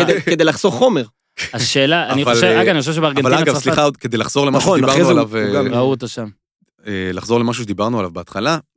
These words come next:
Speaker 3: בתוך הסרט הזה, שבעצם סיקר את הקריירה של מרדונה, בעיקר בנפולי, זה שמונים ושבע עד תשע כזה, אה, אתה רואה את המשחקים, ושוב, הייתה לי פרספ-, את הפרספקטיבה של, אה, הבן שלי, שהוא, אתה יודע, גדל לראות כדורגל מודרני.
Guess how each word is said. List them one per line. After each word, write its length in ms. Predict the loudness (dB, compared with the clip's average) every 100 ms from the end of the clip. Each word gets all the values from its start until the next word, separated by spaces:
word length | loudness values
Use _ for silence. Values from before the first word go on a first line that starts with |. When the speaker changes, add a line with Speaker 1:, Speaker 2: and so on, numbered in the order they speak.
| _ _
Speaker 3:
בתוך 360 | -20 -4 -2
הסרט 340 | -2 -2 -2 -2
הזה, 120 | -6
שבעצם 320 | -4 -4 -4
סיקר 260 | -6 -2 -2
את 60 |
הקריירה 340 | -2 -2 -2 -2
של 120 | -4
מרדונה, 420 | -4 -6 -4 -4
בעיקר 300 | -4 -2 0
בנפולי, 520 | 0 -2 -2 -4 -6
זה 300 | -6 -6 -6
שמונים 380 | -8 -6 -4 -4 -4
ושבע 720 | -4 -6 -6 -2 -2 -4 -6
עד 80 | -6
תשע 280 | -4 -4 -6
כזה, 280 | -12 -12 -12 -12 _ _ _ _ _
אה, 480 | -12 -8 -6 -6 -8 -10 _ _ _
אתה 120 | -4
רואה 120 | -2
את 60 | 0
המשחקים, 580 | -2 -4 -10 -8 -12 -12 _ _
ושוב, 240 | -2 0
הייתה 200 | 2 0
לי 80 | -2
פרספ-, 360 | -4 -8 -8 -14
את 60 | -14
הפרספקטיבה 560 | -10 -10 -8 -2 -2 0
של, 260 | -2 -2
אה, 220 | 0 0
הבן 200 | 2 0
שלי, 220 | 0 -2 -4
שהוא, 520 | -4 -2 -2 -2 -2
אתה 100 | -2
יודע, 140 | -2
גדל 220 | 0 0
לראות 300 | 0 0 -2
כדורגל 360 | -2 -4 -2 -2
מודרני. 460 | -2 -2 0 0